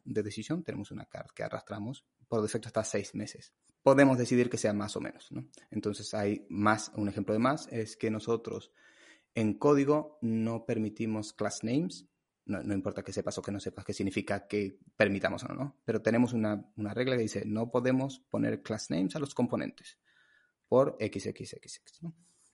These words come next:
Eh, esa decisión la tocamos una vez al año. Y en el año que pasa entre que lo volvemos a repetir, hay por lo menos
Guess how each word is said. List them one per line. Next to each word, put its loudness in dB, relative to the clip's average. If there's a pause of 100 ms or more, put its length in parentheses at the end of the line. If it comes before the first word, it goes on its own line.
(220)
Eh, 6
esa 8
decisión 2
la 2
tocamos 0
una 2
vez 0
al -2
año. 0 (560)
Y 0 (120)
en 4
el 2
año 4
que 0
pasa 4
entre -2
que -2
lo -4
volvemos 0
a -2
repetir, -2 (640)
hay 0
por -2
lo -2
menos -2